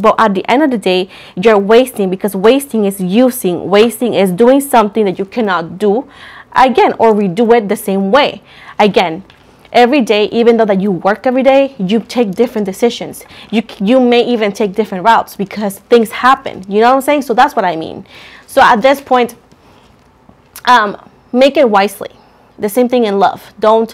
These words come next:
even though somebody from the past is coming, do not repeat the same story. At this point, you learn your lesson. If this person continues with their B S, it's best for you to go elsewhere.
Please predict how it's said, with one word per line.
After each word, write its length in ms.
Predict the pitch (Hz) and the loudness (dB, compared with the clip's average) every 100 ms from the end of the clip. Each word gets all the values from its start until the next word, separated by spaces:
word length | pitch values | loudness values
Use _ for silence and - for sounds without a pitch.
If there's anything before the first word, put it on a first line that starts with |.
| - - - | -14 -20 -2
even 220 | 269 294 | 2 4
though 100 | 302 | 2
somebody 280 | 294 254 262 | 0 0 0
from 140 | 262 240 | -2 -6
the 80 | |
past 240 | - 196 208 | -6 -8 -8
is 80 | - | -10
coming, 400 | - 254 262 196 | -6 -4 -4 -2
do 180 | 240 | 2
not 240 | 240 269 285 | 2 2 0
repeat 300 | 269 - 233 | -4 -4 -8
the 80 | 220 | -6
same 240 | 202 202 | -6 -6
story. 440 | - 180 - - - _ _ - - - | -6 -8 -8 -12 -20 _ _ -20 -12 0
At 160 | 220 | 2
this 180 | 247 262 | 4 2
point, 380 | - 285 269 226 | 0 -2 -2 0
you 160 | 247 254 | 0 2
learn 220 | 208 214 | 2 2
your 100 | 202 | 0
lesson. 480 | 165 - - - - | -2 -6 -10 -12 -6
If 160 | - 196 | -2 0
this 160 | 226 - | -2 0
person 340 | 269 254 262 | 0 0 -2
continues 400 | 247 208 233 233 | -6 -2 -2 -2
with 140 | 220 | -2
their 80 | 202 | -2
B 180 | 180 202 | -4 -2
S, 260 | 170 208 220 | 0 0 -2
it's 120 | 180 | -6
best 180 | 190 - | -6 -4
for 80 | |
you 160 | 185 185 | -4 -4
to 140 | - | -6
go 140 | - 175 | -4 -2
elsewhere. 420 | 156 151 - - | -2 -4 -8 -10